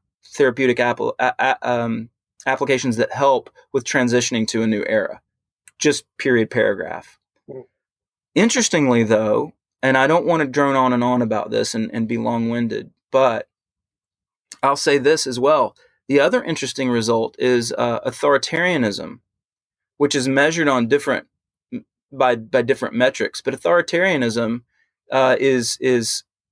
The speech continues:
Speaker 1: a disposition in people to value hierarchy, to value order, a law and order, knowing one's place, certain things like this,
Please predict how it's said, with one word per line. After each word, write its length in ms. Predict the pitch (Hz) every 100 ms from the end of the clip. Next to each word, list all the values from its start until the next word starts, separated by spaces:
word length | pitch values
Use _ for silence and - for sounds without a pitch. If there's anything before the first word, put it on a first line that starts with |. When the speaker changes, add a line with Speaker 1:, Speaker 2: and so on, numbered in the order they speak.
| _
Speaker 1:
a 80 | 135
disposition 680 | 123 147 147 147 131 135 139
in 140 | 127
people 440 | 123 117 110 113 113
to 320 | - 123 117
value 640 | 104 117 110 117 110 110 - _ _
hierarchy, 640 | - 160 170 165 160 156 147
to 120 | 117
value 500 | 110 107 104 98 98 _ _ _ _ _
order, 560 | 156 170 165 160 160 - _ _ _
a 100 | 127
law 220 | 139 151
and 100 | 151
order, 220 | 151 147
knowing 340 | 143 139 139 127
one's 220 | 117 113
place, 580 | - 143 135 135 - -
certain 280 | - 139 120
things 200 | 127 113
like 180 | 110 -
this, 300 | 123 113